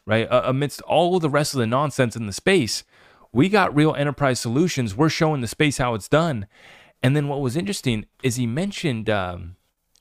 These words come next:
they mentioned Circle, which I thought was interesting, is that he mentioned, you know, how, yeah, how Circle's a regulated entity, how they're, you know, on the up and up kind of.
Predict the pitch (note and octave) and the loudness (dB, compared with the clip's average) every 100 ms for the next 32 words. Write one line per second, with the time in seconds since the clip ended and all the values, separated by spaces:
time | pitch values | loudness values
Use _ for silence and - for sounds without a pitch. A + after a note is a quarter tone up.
0 | _ _ - B2+ B2+ D#3+ E3+ A#2+ - C#3+ | _ _ -6 0 2 2 -2 -4 0 0
1 | C#3 - - _ _ _ _ _ _ - | 0 -4 -8 _ _ _ _ _ _ 0
2 | A#2 C3 A#2 F#2+ A2 F#2+ - G2 F#2+ G2+ | 2 2 0 0 -4 -4 -4 -4 -2 -4
3 | G2+ - A2 G2+ G#2 G2 F#2 G2+ G#2 F#2+ | -6 -4 -6 -4 -6 -4 -6 -6 -4 -4
4 | - _ - - A2 A2 - A#2+ A2+ G#2+ | -8 _ -10 -8 -8 -6 2 2 4 0
5 | G2 G2 G#2 G#2 G#2 G2+ G2 G2+ G2+ G2+ | 2 2 2 2 0 0 0 -2 -2 -2
6 | F#2+ F#2 _ _ _ F#2 F#2+ G2+ G2 G2+ | -2 -4 _ _ _ -2 0 2 0 -2
7 | G2 F#2 - - - B2 G#2 - G#2 A#2+ | -4 -4 -8 -16 -2 0 0 0 0 2
8 | G#2+ G2+ - G#2+ G2+ G2 F#2 | 2 0 -2 -2 0 -2 -4